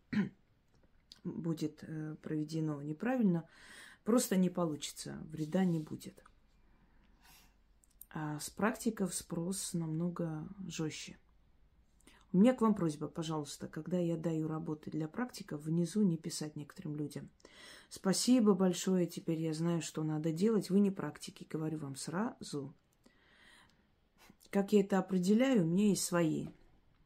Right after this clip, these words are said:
знания и понимание. И вообще практикующие люди не очень любят везде и всюду суваться и говорить: «Да, спасибо, я знаю, я пр-, практикую,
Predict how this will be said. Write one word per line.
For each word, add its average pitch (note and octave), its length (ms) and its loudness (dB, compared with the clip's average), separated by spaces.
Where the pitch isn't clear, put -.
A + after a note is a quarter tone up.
знания F#3+ 540 6
и D#3+ 40 0
понимание. D3+ 720 0
И E3 640 2
вообще B3 320 2
практикующие E3+ 800 -2
люди F#3+ 240 2
не D#3 180 0
очень D3 300 -4
любят - 420 -8
везде D#3 360 -6
и - 20 -2
всюду F3+ 320 -2
суваться E3+ 540 -4
и - 20 -10
говорить: C#3 520 -8
«Да, F#3 300 0
спасибо, F3+ 540 -2
я D3 180 -4
знаю, G3 360 0
я D3+ 120 -4
пр-, - 160 -20
практикую, F3+ 760 0